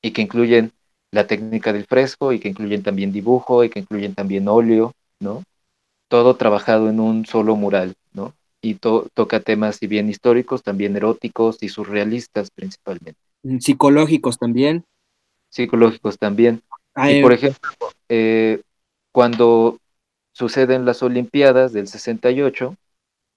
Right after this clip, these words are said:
Speaker 1: se viene un japonés que es Taro Okamoto, y Taro Okamoto pinta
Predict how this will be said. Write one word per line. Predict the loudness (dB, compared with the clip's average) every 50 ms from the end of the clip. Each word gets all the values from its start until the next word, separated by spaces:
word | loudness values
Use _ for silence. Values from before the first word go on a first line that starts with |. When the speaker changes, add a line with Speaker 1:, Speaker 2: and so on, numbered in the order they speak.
| _ _ _ _ _ _ _ _ _
Speaker 1:
se | -2 -2 0
viene | 2 2 2 2 2 0
un | -2 -2
japonés | -2 -4 -4 -2 -4 -4 -2 0 -2 -2 -4 -8
que | _ -8 -8
es | -8 -8 _ _
Taro | -2 0 2 2 2 2
Okamoto, | 0 0 0 -2 -2 0 0 -2 -2 -2 -4 -6 -8 -8 -10 _
y | -16 -12
Taro | -4 -4 -2 0 0 -2
Okamoto | -4 -4 -6 -6 -4 -4 -6 -6 -8 -10
pinta | -8 -6 -8 -6 -2 -2 0 0 0 -2